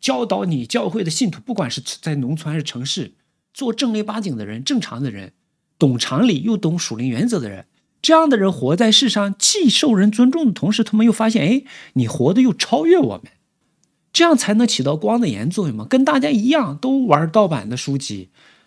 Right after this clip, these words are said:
都爱占小便宜，都没有常识的话，我们拿什么去照亮别人呢？我们跟别人一样是需要被照亮的存在。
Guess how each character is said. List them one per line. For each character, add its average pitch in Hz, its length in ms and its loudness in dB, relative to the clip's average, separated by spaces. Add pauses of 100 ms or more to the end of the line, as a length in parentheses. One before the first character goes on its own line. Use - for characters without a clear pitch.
都 269 300 2
爱 240 200 2
占 220 180 2
小 151 160 -2
便 113 320 -2
宜， 120 220 0 (640)
都 294 460 2
没 240 160 4
有 190 100 2
常 143 260 -4
识 123 200 0
的 147 180 -4
话， 117 340 -8 (300)
我 104 140 -8
们 175 140 0
拿 139 180 0
什 - 200 -2
么 156 80 -4
去 - 160 -6
照 214 200 -4
亮 131 200 -6
别 107 220 -12
人 110 160 -10
呢？ 92 80 -20
我 110 100 -12
们 117 140 -8
跟 135 220 0
别 120 160 -4
人 120 120 -4
一 113 120 -6
样 170 200 2
是 - 200 -12
需 - 180 -6
要 123 100 -2
被 120 160 -4
照 135 180 -2
亮 110 200 -6
的 104 80 -12
存 98 240 -14
在。 101 240 -12